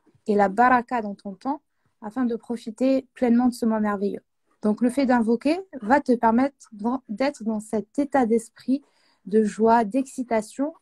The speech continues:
à l'idée de vivre cet événement si spécial. Et c'est ce qui m'amène à mon deuxième point,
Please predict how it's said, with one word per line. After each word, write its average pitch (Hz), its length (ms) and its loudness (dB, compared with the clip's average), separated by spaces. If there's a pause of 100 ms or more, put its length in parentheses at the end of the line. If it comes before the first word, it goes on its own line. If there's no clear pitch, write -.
à 214 100 -2
l'idée 226 320 -2
de 214 120 0
vivre 226 420 -4
cet - 260 -6
événement 233 380 0
si 294 220 -10
spécial. 240 500 0 (960)
Et - 60 -20
c'est - 160 -6
ce 240 80 -16
qui - 100 0
m'amène 247 400 6 (120)
à 202 100 -2
mon 208 180 0
deuxième 233 500 2
point, 240 280 -2